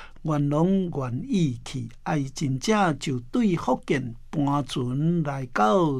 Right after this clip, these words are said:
伫台湾。因来到台湾的时阵，大生即个孙雅国牧师就去伫淡江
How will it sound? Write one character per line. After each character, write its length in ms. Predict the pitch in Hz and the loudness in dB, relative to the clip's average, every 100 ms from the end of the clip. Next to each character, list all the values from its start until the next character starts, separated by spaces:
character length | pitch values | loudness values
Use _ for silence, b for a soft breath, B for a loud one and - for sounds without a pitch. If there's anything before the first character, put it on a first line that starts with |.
| - | -4
伫 160 | 143 117 - | -8 -8 -6
台 260 | 139 135 135 | -6 -4 -6
湾。 280 | - 117 120 - - - - - - b b b b | -6 -8 -10 -16 -18 -18 -18 -18 -20 b b b b
因 180 | 208 214 | 6 8
来 140 | 214 | 6
到 300 | 208 277 240 | 6 6 6
台 300 | - 175 165 | 6 2 4
湾 200 | 165 139 | 2 0
的 140 | 139 143 | 0 0
时 320 | - 139 139 | -2 -2 -4
阵， 300 | - 143 143 - | -2 -2 -2 -2
大 160 | 156 131 | -2 0
生 480 | 120 175 196 214 - B B B | 2 6 6 4 0 B B B
即 180 | - 294 | 0 4
个 160 | 240 170 | 6 6
孙 380 | - 175 147 160 | 6 4 4 4
雅 200 | 196 202 | 2 2
国 200 | - 180 | 2 2
牧 240 | 151 139 | 2 -2
师 320 | 131 - - 165 170 175 | -2 -4 2 6 6 6
就 220 | 147 123 | 2 -2
去 220 | 117 208 - | 0 0 2
伫 220 | 135 123 - | -2 -4 -2
淡 240 | 139 131 127 | -2 0 -2
江 320 | - 139 139 | -2 0 0